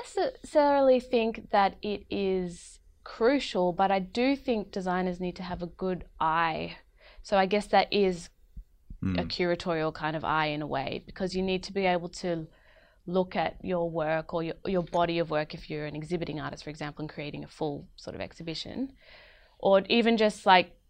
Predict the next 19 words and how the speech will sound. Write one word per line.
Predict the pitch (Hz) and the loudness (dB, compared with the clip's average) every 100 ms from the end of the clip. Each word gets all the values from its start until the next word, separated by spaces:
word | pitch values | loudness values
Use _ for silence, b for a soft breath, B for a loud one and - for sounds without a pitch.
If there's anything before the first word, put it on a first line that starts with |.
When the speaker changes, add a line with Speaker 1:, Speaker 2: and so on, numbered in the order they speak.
| - | -6
Speaker 1:
when | 190 180 | -2 -2
it | |
comes | - 180 180 | -4 -6 -4
to | |
making | 180 170 - | -2 -2 -2
a | 170 | -6
portfolio | - 170 - 160 170 165 160 160 | -4 -8 0 2 2 2 0 -4
and | 160 | -6
trying | - | -8
to | 160 | -10
pick | - 185 - | -8 -8 -4
which | 165 | -2
Speaker 2:
Yep. | - | 0
Speaker 1:
works | 170 156 - | 2 2 -2
to | 175 | -6
go | 170 | -4
in | 170 | -4
and | 165 | -4
out, | 170 160 | -4 -6